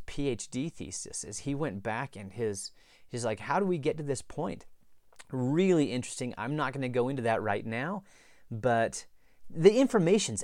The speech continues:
out there. So if you're, if you ever go through all these,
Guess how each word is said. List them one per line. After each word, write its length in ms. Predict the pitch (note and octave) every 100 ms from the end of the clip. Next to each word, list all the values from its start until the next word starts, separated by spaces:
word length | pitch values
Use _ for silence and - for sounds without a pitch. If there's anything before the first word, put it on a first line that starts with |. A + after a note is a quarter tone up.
| -
out 240 | B2 -
there. 340 | F#2 D2+ - - _ - _ _ - -
So 180 | - F3
if 140 | -
you're, 220 | E3+ F#3 - _
if 200 | - -
you 120 | F3 G#3+
ever 200 | B3 A3
go 240 | E3+ F3
through 360 | - - E3+ E3+
all 220 | D3 D3+
these, 320 | C#3 A2+